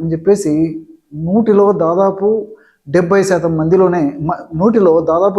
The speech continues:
డెబ్బై శాతం మందిలో కూడా ఈ యొక్క కంప్లైంట్ వస్తూ ఉంటుందన్నమాట రిపోర్ట్లో. ఫ్యాటీ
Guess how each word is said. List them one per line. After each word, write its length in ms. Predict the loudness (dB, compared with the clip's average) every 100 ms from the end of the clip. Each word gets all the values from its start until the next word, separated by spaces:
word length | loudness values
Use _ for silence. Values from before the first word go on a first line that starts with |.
| -2
డెబ్బై 200 | 2 2 2
శాతం 220 | -2 -4
మందిలో 220 | -6 -4 -4
కూడా 160 | -2 -4 -4 -8 _ _ _ -2
ఈ 40 | -2
యొక్క 180 | 0 -2 -4 -10 _ _ _ _ _ -8
కంప్లైంట్ 340 | -4 -2 0 0
వస్తూ 160 | 0 -2
ఉంటుందన్నమాట 440 | -2 -4 -4 -4 -4
రిపోర్ట్లో. 380 | 0 -2 -2 -8 -12 _ _ _ _ -6
ఫ్యాటీ 320 | -2 0 2